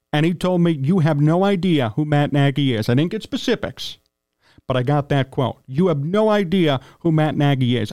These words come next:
I don't even wanna know. I mean, I do wanna know, but I don't even wanna know what happened behind the scenes in Chicago. And what he did to Mitch Trubisky to have him turn out like he is today. And I'm not saying it's all on Nagy. Obviously, Mitch didn't fully pan out at a couple of good years, but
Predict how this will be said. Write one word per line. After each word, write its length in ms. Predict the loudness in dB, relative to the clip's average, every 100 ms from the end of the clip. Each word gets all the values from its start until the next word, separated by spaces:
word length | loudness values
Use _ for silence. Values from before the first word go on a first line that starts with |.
| -2
I 120 | 0
don't 160 | 2 2
even 140 | 2
wanna 180 | 2 2
know. 480 | 2 2 2 0 -2 _ -2
I 60 |
mean, 120 | 0
I 60 | 0
do 240 | 0 0
wanna 180 | 2 2
know, 140 | 2 0
but 120 | -2
I 100 | 0
don't 160 | 0
even 160 | 2 2
wanna 180 | 2 2
know 160 | 2
what 140 | 2 0
happened 280 | -2 0 0
behind 260 | 2 2
the 60 | 2
scenes 500 | 0 0 -2 -8 -14 -4
in 100 | -4
Chicago. 580 | -4 -4 -2 -4 -10 -20 _ _ _ _ _ _ _ _ _ _ _ _ _ _
And 200 | 0 2
what 140 | 2 2
he 80 | 2
did 260 | 2 0
to 60 | 0
Mitch 220 | 0 -2
Trubisky 480 | -2 0 0 0 0
to 80 | 0
have 220 | 0 0
him 140 | 0 -2
turn 260 | 0 0
out 200 | 2 0
like 180 | 0 0
he 120 | 0
is 120 | -2
today. 340 | -2 -4 -4 -4
And 100 | -2
I'm 60 | 0
not 180 | 0 0
saying 420 | -2 2 0 -2 -6 _ _ -20
it's 160 | -4
all 160 | 0 0
on 180 | 2 2
Nagy. 320 | 0 0 2
Obviously, 460 | 2 2 0 2 2
Mitch 500 | 2 2 -2 -6 -2
didn't 300 | 0 0 -2
fully 220 | -2 0 0
pan 240 | 0 2
out 160 | 0 -2
at 80 |
a 40 | -4
couple 240 | -4 -2
of 80 | -2
good 220 | -2 -2
years, 240 | -2 -2 -2
but 240 | -4